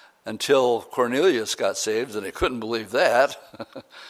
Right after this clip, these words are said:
And when the gospel was preached to Cornelius, the Holy Spirit fell upon them, and all the Jews went,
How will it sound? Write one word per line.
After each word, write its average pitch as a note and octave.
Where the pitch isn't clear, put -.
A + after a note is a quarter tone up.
And A2
when A2
the A2
gospel B2
was A2+
preached -
to B2+
Cornelius, A#2
the A2+
Holy B2+
Spirit D3
fell C3+
upon D#3+
them, A2+
and A#2
all B2+
the B2+
Jews B2+
went, B2